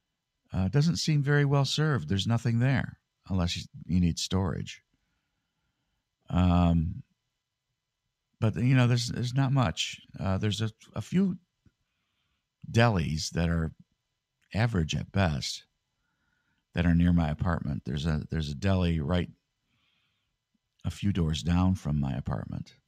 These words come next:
And there's a Seatown supermarket, which is right around the corner. Uh, but other than that, there's nada. There is nothing.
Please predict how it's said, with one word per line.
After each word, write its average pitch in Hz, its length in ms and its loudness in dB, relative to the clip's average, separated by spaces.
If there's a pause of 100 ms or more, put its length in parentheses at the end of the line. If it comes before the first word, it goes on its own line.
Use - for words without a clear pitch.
(1600)
And 85 220 4
there's 85 200 2
a 69 40 -4
Seatown 92 540 2
supermarket, 78 800 -2
which - 180 -8
is 78 100 -2
right 90 240 0
around 82 240 2
the 64 60 -4
corner. 65 560 -2 (1800)
Uh, 85 180 2
but 90 220 -2
other 110 200 4
than 98 200 6
that, 101 360 6 (140)
there's 87 280 0
nada. 92 640 2 (1500)
There 90 220 -4
is 82 240 -6
nothing. 85 580 -4